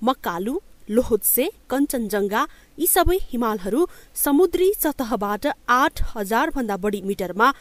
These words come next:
अवस्थित छन्। नाङ्गा पर्वत र केटु हिमाल भने पाकिस्तानमा पर्दछ। विश्वभरमा भइरहेको जलवायु परिवर्तनको असर हिन्दुकुश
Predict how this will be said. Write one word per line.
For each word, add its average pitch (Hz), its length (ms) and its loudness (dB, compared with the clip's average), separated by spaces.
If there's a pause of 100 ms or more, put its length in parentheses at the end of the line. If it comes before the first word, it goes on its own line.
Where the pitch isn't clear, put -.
(220)
अवस्थित 196 420 -2 (100)
छन्। 202 260 2 (560)
नाङ्गा 240 300 -2 (120)
पर्वत 277 400 0
र 226 40 -8 (140)
केटु 262 260 -4
हिमाल 196 360 -2
भने 208 240 0 (180)
पाकिस्तानमा 220 600 -2 (160)
पर्दछ। 190 340 -2 (560)
विश्वभरमा 339 640 2 (140)
भइरहेको 247 540 -2
जलवायु 247 480 0 (100)
परिवर्तनको 226 720 -4
असर 247 340 0 (420)
हिन्दुकुश 339 500 4